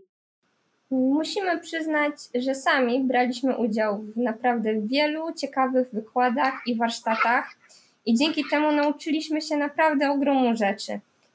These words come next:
I to zawsze rodzi taką potrzebę odwdzięczenia się i chęci przekazania swojego doświadczenia i wiedzy dalej,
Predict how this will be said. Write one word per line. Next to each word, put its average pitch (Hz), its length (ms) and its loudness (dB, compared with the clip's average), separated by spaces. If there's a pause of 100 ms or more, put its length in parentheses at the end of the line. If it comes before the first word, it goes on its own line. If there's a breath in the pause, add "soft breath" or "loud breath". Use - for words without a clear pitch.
(200)
I 262 300 0 (220)
to 403 200 4
zawsze 349 360 2
rodzi 339 260 0
taką 302 380 0 (220)
potrzebę 349 640 2
odwdzięczenia 285 760 2
się 247 220 0
i 262 200 0
chęci 285 420 0
przekazania 277 680 0
swojego 247 400 2
doświadczenia 254 880 0
i 214 140 -4
wiedzy 262 300 0
dalej, 226 420 2